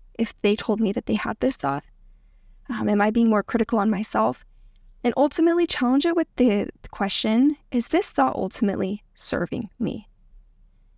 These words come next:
Is this thought ultimately serving me?" And then once you identify, um, a negative thought that does have some falsehood in it, that isn't serving you, that isn't something that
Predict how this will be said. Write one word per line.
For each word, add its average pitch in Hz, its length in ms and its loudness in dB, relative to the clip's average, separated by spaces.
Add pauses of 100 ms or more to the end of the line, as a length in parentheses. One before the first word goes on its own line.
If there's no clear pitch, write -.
(220)
Is 233 180 4
this 320 260 -2
thought 226 380 0
ultimately - 800 -4
serving - 440 -4
me?" 120 200 -8 (1400)
And 277 140 6
then 294 260 6
once 269 360 0
you 392 120 4
identify, 226 680 -2
um, 214 200 0
a 214 40 2
negative 226 320 0
thought - 400 -4
that 233 160 -2 (100)
does 220 240 4
have - 240 -8
some 208 140 -8
falsehood - 340 -12
in - 120 -6
it, - 100 -10 (300)
that - 220 -6
isn't 247 300 2
serving - 340 -4
you, - 220 -6 (280)
that - 180 -6
isn't 311 300 0
something 233 380 0
that 110 300 -4